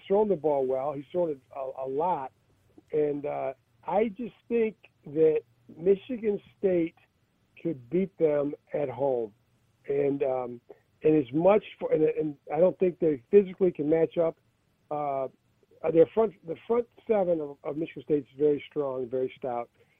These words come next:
They've had some injuries offensively that have, that have hurt them. But, uh, I think that this is a game, Michigan State has played and beaten Ohio State, uh,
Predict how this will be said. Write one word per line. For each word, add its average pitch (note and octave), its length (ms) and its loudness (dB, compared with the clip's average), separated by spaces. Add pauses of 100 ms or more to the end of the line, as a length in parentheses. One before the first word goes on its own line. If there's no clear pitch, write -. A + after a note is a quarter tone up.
(120)
They've C#3 100 -6
had E3+ 180 10
some C#3+ 120 -6
injuries E3+ 480 0 (140)
offensively D#3 840 -2
that C#3+ 140 0
have, C3 240 -4
that C3+ 100 -4
have C3 120 -10
hurt D3+ 260 -2
them. D3 320 -4 (540)
But, D3+ 380 4
uh, C3+ 340 -4
I C3+ 160 -4 (120)
think A#3 260 0 (180)
that D#3+ 320 2 (320)
this F3+ 320 4
is B3 120 -8
a G3 80 2
game, E3 560 2 (380)
Michigan G#3 440 0
State A3+ 220 4
has E3+ 120 -2 (260)
played F#3 320 2
and C3+ 240 -12
beaten G3+ 300 -4
Ohio C#3 380 -8 (120)
State, C#3+ 320 0 (480)
uh, C#3+ 160 -6